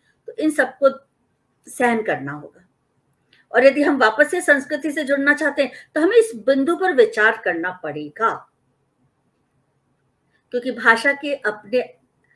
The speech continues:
संस्कृति होती है, उसके साथ हम जुड़ ही जाते हैं।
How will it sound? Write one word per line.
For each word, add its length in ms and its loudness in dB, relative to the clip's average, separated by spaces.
संस्कृति 600 -2
होती 480 -8
है, 280 -4
उसके 380 -4
साथ 360 0
हम 280 -6
जुड़ 220 6
ही 240 -4
जाते 420 -6
हैं। 240 -12